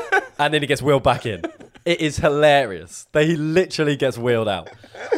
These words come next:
Speaker 2: Doesn't, so, like, oh, he gives a key thing that
Speaker 1: Does
Speaker 2: might
Speaker 1: it, does
Speaker 2: help
Speaker 1: it feel
Speaker 2: the plot.
Speaker 1: like he, he'd been left where he was wheeled out from
Speaker 2: Absolutely.
Speaker 1: since the last film?
Speaker 2: Yes.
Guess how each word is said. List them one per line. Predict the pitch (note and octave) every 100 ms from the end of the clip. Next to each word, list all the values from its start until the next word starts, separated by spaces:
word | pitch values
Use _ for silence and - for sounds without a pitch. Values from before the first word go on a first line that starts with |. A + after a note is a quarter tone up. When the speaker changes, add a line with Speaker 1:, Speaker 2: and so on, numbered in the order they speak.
| E4 - - F#4 - - -
Speaker 2:
Doesn't, | E4+ G#3+ G#3+ F#3
so, | G3 F3
like, | E3 D#3+ D3
oh, | D#3 D3
he |
gives | B2+ C3+
a | A#2
key | - C#3+ A#2
thing | - B2 A#2+
that | F2
Speaker 1:
Does | F#3+
Speaker 2:
might | G3
Speaker 1:
it, | -
does | F3
Speaker 2:
help | F#3+
Speaker 1:
it | -
feel | F#3+
Speaker 2:
the |
plot. | E3+ D3
Speaker 1:
like | C#3
he, | C3+ A#2
he'd | B2 A#2
been | B2 A#2 A2+ G2+
left | A#2+ A2+ - A#2
where | A#2
he | A2+
was | G#2+ G#2+
wheeled | G#2+ G#2+
out | -
from | - G#2
Speaker 2:
Absolutely. | D#3 D#3+
Speaker 1:
since | D3 B2
the | A#2+
last | A#2+ -
film? | G#2+ F#2 F#2
Speaker 2:
Yes. | A#2+ - F#3